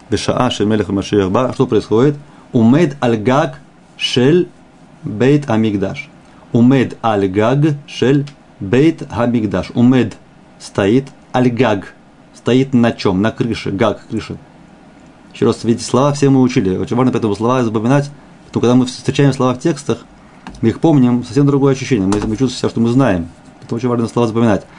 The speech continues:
«Умед аль-гаг шель». «Шель» принадлежность. Как, ч-, крыша чья? От чего крыша? «Бейт амигдаш». «Вегу машмия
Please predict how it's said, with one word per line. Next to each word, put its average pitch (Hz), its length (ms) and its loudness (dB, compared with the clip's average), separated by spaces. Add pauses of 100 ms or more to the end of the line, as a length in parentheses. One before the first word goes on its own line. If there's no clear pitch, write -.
(520)
«Умед 143 420 2
аль-гаг 131 540 2 (160)
шель». 107 440 0
«Шель» 139 300 0
принадлежность. 131 720 0 (140)
Как, - 180 -4 (100)
ч-, - 140 -18
крыша 139 240 2
чья? 113 320 0 (460)
От - 100 -6
чего 143 200 4
крыша? 87 340 -6 (420)
«Бейт 139 240 2
амигдаш». 117 640 0 (720)
«Вегу 120 360 2
машмия 156 840 0